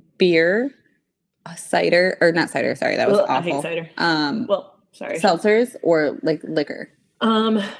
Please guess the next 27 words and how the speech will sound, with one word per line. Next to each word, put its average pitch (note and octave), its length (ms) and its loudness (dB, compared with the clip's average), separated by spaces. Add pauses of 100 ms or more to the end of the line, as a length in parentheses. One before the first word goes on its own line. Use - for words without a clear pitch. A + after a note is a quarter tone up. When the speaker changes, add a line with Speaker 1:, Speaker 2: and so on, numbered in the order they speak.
(580)
Speaker 2:
so G#3+ 320 0
I G3+ 120 2
do A#3+ 160 -2
like C4+ 180 4
seltzers, F#3+ 420 0
but F#3 100 2
I F3+ 60 0
know F3+ 160 0
they F#3+ 80 4
always F3 260 0
give F#3 140 -2
me F#3+ 100 -6
hangovers. D#3+ 640 -4 (160)
So F#3 160 0
I F3 60 4
have F3 160 0
to, F#3+ 80 0
like, E3 400 -2
decide E3+ 340 0
what F#3 140 0
I'm F#3 80 -4
doing F3 160 0
the F3 80 -2
next E3+ 260 -6
day. D#3 320 -2 (320)
<laughs> - 80 -6 (1040)
Um, F#3+ 400 2